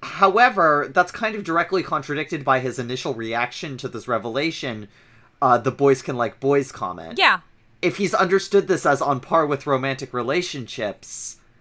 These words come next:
Speaker 1: uh, they should be able to explain to him why this is inappropriate.
Speaker 2: Yeah.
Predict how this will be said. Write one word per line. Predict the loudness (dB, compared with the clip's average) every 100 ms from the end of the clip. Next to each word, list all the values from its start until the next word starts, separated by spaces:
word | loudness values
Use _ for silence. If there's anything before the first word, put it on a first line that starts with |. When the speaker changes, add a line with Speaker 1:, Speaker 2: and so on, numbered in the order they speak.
| _ _ _ 2
Speaker 1:
uh, | 4 4 0
they | 0 -2
should | -2 -4
be | -4 -2
able | -2 -2
to | -4
explain | -6 -6 -6 -4 -4
to | -6
him | -4 -6 -8 -12 -16 _ _ _ _ _
why | 4 6 6
this | 0 -6
is | -6
inappropriate. | -6 -4 -4 -4 -8 -8 -8 -10 _ _ _ _
Speaker 2:
Yeah. | -10 -8